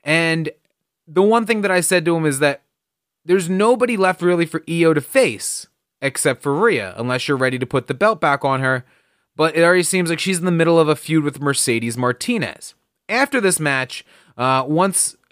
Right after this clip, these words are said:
uh, Io Shirai wins with the, uh, I believe, the moonsault, uh, Raquel Gonzalez comes out and attacks Io Shirai. This brings out Rhea Ripley to make the save. And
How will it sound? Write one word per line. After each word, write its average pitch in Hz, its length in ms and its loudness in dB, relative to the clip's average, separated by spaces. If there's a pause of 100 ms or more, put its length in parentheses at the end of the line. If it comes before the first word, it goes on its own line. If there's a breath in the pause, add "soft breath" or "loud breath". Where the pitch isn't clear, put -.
uh, 127 460 -10
Io 196 140 4
Shirai 156 480 2
wins 131 640 0 (120)
with 147 260 0
the, 143 320 4
uh, 127 240 2
I 127 100 0
believe, 127 340 0
the 127 80 -4
moonsault, 123 560 -2 (2500 soft breath)
uh, 143 520 2 (640)
Raquel 240 340 0
Gonzalez 180 460 2
comes 170 220 0
out 170 160 4
and 151 80 0
attacks 156 580 -2 (100)
Io 151 220 4
Shirai. 156 480 -2
This 151 160 0
brings 143 320 -2
out 139 260 -2
Rhea 131 220 2
Ripley 127 360 0
to - 140 -6
make 127 280 0
the 117 80 -10
save. 190 680 0 (1200)
And 160 480 -2